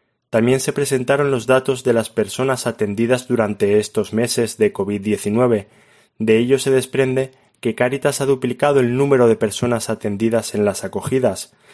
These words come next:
En dos meses y medio se han atendido a la mitad de las personas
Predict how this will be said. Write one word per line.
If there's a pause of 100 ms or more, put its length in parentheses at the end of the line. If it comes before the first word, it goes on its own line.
(180)
En
dos
meses
y
medio (260)
se
han
atendido
a
la
mitad
de
las
personas